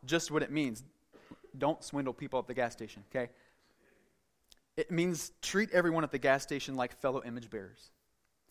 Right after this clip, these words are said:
Not just the attendant or the person on the other side of the pump, right? But the guy that comes up to you asking for change that you assume is out to swindle you.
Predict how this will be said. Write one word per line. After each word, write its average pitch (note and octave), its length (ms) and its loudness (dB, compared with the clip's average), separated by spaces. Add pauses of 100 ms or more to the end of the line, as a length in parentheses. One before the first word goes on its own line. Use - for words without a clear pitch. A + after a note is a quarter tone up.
(280)
Not C#3+ 220 2
just D3+ 180 -6
the C#3+ 80 2
attendant C#3+ 480 -4
or C3+ 120 -6
the A#2 100 -6
person C3 360 -8
on A#2+ 200 -6
the A#2+ 120 -6
other B2 180 -6
side B2 200 -2
of A#2 40 -6
the G#2 60 -8
pump, - 300 -6 (580)
right? C#3 200 0
But C#3 140 -4
the C#3+ 80 -2
guy C3 220 6
that C3+ 140 -2
comes B2+ 200 -6
up C3 140 -2
to B2+ 60 -6
you B2 80 2
asking A#2+ 260 0
for B2 100 -8
change C3 280 -6
that A2 100 -10
you E3+ 220 0
assume G3 340 0
is D3+ 100 2
out D#3 180 8
to C3+ 60 -6
swindle C#3 320 -6
you. A2 200 -10